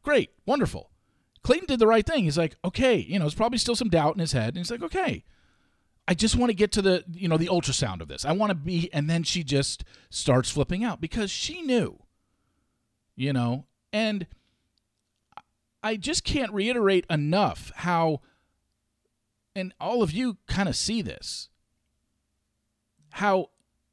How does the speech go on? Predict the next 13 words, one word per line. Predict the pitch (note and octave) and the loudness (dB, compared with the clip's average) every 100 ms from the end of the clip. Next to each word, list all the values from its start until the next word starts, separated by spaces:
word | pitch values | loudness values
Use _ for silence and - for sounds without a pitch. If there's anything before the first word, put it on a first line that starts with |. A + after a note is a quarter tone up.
| _ _ | _ _
I, | C#3+ A3+ - | -4 -4 -2
I | D3 | -4
guess | C#3+ G#3+ G3 - - _ _ _ _ _ _ _ _ _ _ _ _ _ _ _ - | 0 0 2 -2 -8 _ _ _ _ _ _ _ _ _ _ _ _ _ _ _ -2
unimportant | A3+ C#4 F#3+ - G#3+ C#4 C#3 - _ _ _ - - _ _ _ _ - | 2 4 4 4 4 4 0 -8 _ _ _ -20 -20 _ _ _ _ -2
her | C4 | 0
being | B3 B3 G3 | 2 2 2
pregnant | - F#3 A#3 A3+ G3 | 2 4 4 2 0
on | E3+ | 0
a | E3 | -2
pregnancy | - B3 D4+ D#3 B2 | 0 0 2 0 0
stick | - C#3+ A#2+ | 0 0 0
is, | F#3+ D4 E2+ C#2 | -2 -2 -2 -6
because | - D#3 F#3 G3 F#3 E3+ - | -4 -2 2 4 4 2 -2